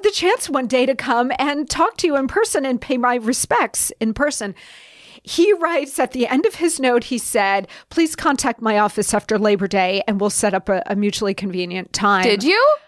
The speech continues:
Speaker 1: Of course.
Speaker 2: Yeah.
Speaker 1: And so, I, like, October of my senior year in college,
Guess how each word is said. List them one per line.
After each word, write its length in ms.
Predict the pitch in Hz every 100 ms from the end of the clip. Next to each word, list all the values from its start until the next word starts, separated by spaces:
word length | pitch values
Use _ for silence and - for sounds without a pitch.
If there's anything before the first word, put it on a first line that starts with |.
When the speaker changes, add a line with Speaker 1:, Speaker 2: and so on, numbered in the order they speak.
| -
Speaker 1:
Of 160 | 254 -
course. 320 | 403 539 330
Speaker 2:
Yeah. 400 | 403 - 320 262 - -
Speaker 1:
And 180 | 349 359
so, 420 | - 381 359 349 -
I, 340 | 320 - 277 254
like, 280 | 311 302 294
October 520 | 302 330 - 370 427 466 494 -
of 160 | 294
my 180 | 247 285
senior 440 | 294 - 311 359 359
year 260 | 311 269
in 100 | 262
college, 600 | 262 254 269 220 208 202